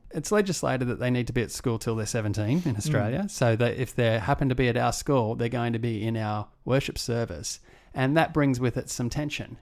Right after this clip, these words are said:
Speaker 2: Yeah.
Speaker 1: when it's not what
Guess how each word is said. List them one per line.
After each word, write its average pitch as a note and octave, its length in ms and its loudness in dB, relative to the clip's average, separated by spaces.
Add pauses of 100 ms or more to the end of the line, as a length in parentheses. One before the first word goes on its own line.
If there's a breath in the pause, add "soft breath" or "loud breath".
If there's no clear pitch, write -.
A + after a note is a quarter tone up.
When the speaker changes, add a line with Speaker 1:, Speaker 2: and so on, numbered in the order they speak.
(100)
Speaker 2:
Yeah. F#2+ 160 2
Speaker 1:
when A#2 300 0
it's A#2 380 -4
not A#2 500 -2 (540 soft breath)
what A2+ 420 0